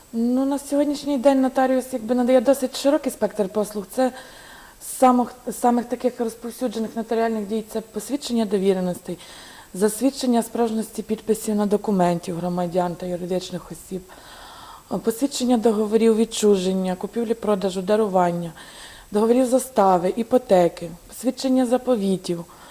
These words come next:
Також нотаріуси вчиняють переклади певних документів.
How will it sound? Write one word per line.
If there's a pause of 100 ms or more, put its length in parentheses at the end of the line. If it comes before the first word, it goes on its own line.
(460)
Також
нотаріуси
вчиняють
переклади (580)
певних
документів.